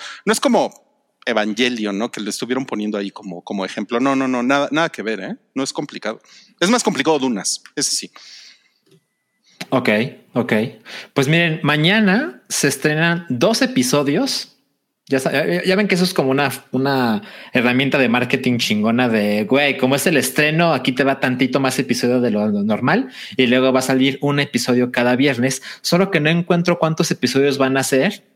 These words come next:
Speaker 2: y mucho menos cuántas temporadas planean hacer, porque para lo que están contando Citlali y Rui, suena como que <laughs> aquí hay ocho temporadas, ¿no?
Speaker 1: Fácilmente. O sea, fácil porque,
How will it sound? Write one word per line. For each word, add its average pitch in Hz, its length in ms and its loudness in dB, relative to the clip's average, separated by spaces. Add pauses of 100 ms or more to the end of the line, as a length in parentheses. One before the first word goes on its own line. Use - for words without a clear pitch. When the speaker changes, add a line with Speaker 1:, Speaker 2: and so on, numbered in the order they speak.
(140)
Speaker 2:
y 123 100 4
mucho 127 320 2
menos 139 260 2
cuántas 135 300 0
temporadas 123 560 0
planean 120 400 0
hacer, 135 240 0
porque 123 320 0 (340)
para 151 160 2
lo 147 140 2
que 160 80 0
están 208 200 2
contando 226 360 2
Citlali 156 340 2
y 165 240 4
Rui, 127 400 2
suena 170 380 2
como 131 260 2
que 123 440 2
<laughs> - 100 -6
aquí 165 300 2
hay 185 300 0 (280)
ocho 185 260 2
temporadas, 143 840 0
¿no? 160 300 -2 (1900)
Speaker 1:
Fácilmente. 127 640 -2 (180)
O 131 80 0
sea, 143 400 2 (140)
fácil 185 400 -2
porque, 107 640 -2